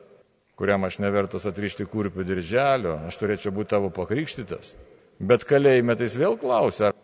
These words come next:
ar tu čia tas esi, ku-, ar laukti kito?" Kodėl taip yra? Dėl paprastų dalykų. Jonas kalėjime. Ir jam savo kelią reikia nueiti iki galo.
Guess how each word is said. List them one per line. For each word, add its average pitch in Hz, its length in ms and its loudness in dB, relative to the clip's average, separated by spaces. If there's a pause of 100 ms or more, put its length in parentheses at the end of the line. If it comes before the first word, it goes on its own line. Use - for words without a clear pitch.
ar 98 140 -4
tu 120 120 -6
čia 98 180 -2
tas 101 260 -2
esi, 95 240 -6
ku-, 95 180 -4
ar 95 160 0
laukti 98 380 -2
kito?" - 380 -4 (560)
Kodėl 107 320 4
taip 92 240 -6
yra? 98 300 0 (580)
Dėl 92 160 -4
paprastų 98 480 -2
dalykų. 101 460 -4 (420)
Jonas 87 480 -2
kalėjime. 90 560 0 (960)
Ir 90 160 -4
jam 120 320 0
savo 120 240 0
kelią 101 400 0
reikia 98 240 -4
nueiti 95 400 -4
iki 90 160 -10
galo. 107 380 -4